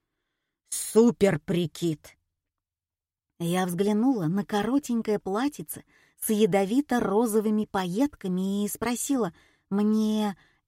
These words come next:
это надевать?" "Угу", — кивнула Аня и грохнула на пол пару темно-зеленых лодочек на каблуках,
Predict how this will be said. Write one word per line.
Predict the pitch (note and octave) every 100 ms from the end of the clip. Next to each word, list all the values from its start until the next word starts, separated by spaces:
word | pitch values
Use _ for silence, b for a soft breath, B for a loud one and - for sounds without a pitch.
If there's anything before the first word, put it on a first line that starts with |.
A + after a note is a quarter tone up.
| _
это | A3+ D#4+ - - G4
надевать?" | D4 B3 G3+ G#3+ E3 - - _ _ _ _ _ -
"Угу", — | G#3+ E3 D3+ D#3 F#3 C#4+ - _ _ _ _ _
кивнула | G#3+ F#3 F3+ E3+ D#3+
Аня | B3+ E4+ F#3 - _ _ _ -
и | D4+
грохнула | D4 D#4 F#4 C#4+ B3 A3+
на | A3+ E4
пол | - C#4+ C4+
пару | - D4+ F#4 D#4+
темно-зеленых | D4+ - D4+ F#4+ D4 A#3 A3+ G#3+ C4+ B3 A#3
лодочек | G3 G3+ A#3+ G#3 - F#3 -
на | F#3+ G3+
каблуках, | - G3 F#3+ F#3+ - F3 D#3+ -